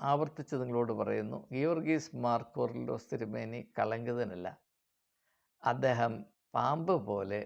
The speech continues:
ബുദ്ധിയുള്ളവനല്ല. വക്രതയുടെ ലോകത്തിൻ്റെ വഴികൾ വേണ്ടതുപോലെ അദ്ദേഹം അഭ്യസിച്ചിട്ടില്ല.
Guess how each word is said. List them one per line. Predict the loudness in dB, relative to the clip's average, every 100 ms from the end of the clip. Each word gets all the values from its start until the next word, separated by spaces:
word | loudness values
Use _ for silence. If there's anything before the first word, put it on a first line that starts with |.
| -6
ബുദ്ധിയുള്ളവനല്ല. | -6 -6 -6 0 2 4 2 0 -4 -8 -8 -8 -12 _ _ _ _ _ _ _ -20 _ -2
വക്രതയുടെ | 0 0 -2 2 6 6 6 4 4
ലോകത്തിൻ്റെ | 4 4 2 0 -4 -2 0
വഴികൾ | 0 0 0 0 -2 -8 _ _ _ _ _ _ -2
വേണ്ടതുപോലെ | 2 4 4 4 4 6
അദ്ദേഹം | 4 4 2 2
അഭ്യസിച്ചിട്ടില്ല. | 0 0 -2 0 -4 -6 -8 -6 -6